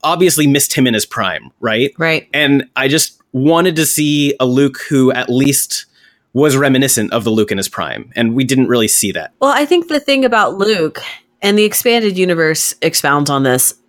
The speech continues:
Speaker 2: endlessly, uh, much to its detriment, is that Luke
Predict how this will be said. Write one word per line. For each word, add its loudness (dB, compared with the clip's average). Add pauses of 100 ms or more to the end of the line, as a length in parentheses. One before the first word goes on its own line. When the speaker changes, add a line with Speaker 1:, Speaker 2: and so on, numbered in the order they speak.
Speaker 2:
endlessly, 0 (160)
uh, 0 (240)
much 2
to 0
its -2
detriment, -4 (400)
is 2
that 0
Luke 2